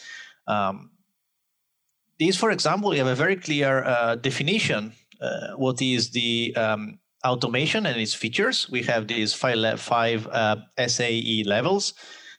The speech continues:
Uh, we know what's partial, what we, what we mean. Everyone in the world essentially means the same. When we talk about partial automation and full automation, uh, we have very clear understanding of that. But, uh,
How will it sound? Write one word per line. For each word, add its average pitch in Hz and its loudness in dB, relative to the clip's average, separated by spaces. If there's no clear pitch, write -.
Uh, 101 2
we 101 0
know 120 2
what's 123 2
partial, 131 0
what 123 -2
we, 131 2
what 127 0
we 123 2
mean. 131 -4
Everyone 147 4
in 139 0
the 127 2
world 127 2
essentially 123 0
means 113 -4
the 110 -2
same. 160 2
When 120 -2
we 110 -2
talk 120 -2
about 104 0
partial 165 2
automation 127 -2
and 101 -2
full 131 2
automation, 120 -2
uh, 104 2
we 107 0
have 113 2
very 110 2
clear 113 0
understanding 139 0
of 175 -2
that. 123 0
But, 117 0
uh, 113 0